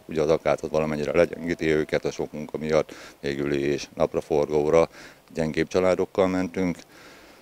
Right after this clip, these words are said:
Nagyon szép volt a napraforgó, beázottság, minden adott volt végül is.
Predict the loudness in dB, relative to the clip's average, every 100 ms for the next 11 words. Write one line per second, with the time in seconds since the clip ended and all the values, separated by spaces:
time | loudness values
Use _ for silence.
0 | -20 _ _ _ _ _ _ 2 4 6
1 | 6 4 4 4 4 2 2 4 6 6
2 | 4 4 6 6 4 0 2 2 2 0
3 | 2 2 0 0 4 4 4 2 0 0
4 | -2 0 0 -2 -6